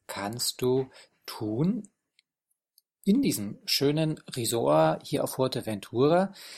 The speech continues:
äh, was angenehm ist. Und da ist mir eingefallen, ich habe kürzlich eine Inter-, Intervention gelernt,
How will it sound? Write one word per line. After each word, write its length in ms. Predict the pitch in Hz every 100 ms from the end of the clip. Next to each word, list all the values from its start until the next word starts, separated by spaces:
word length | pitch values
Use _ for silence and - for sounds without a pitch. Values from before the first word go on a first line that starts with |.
| - - -
äh, 60 | -
was 640 | 127 135 - - 117 127
angenehm 480 | - 131 113 101 87
ist. 260 | 82 - -
Und 120 | - -
da 120 | 147
ist 80 | 147
mir 120 | 127
eingefallen, 540 | 113 135 131 127 127
ich 160 | 135 -
habe 180 | - 107
kürzlich 520 | - 123 - 127 -
eine 160 | 110
Inter-, 300 | 104 - - - -
Intervention 1000 | - 185 180 113 101 90 - 147 180 185
gelernt, 540 | 101 90 92 113 156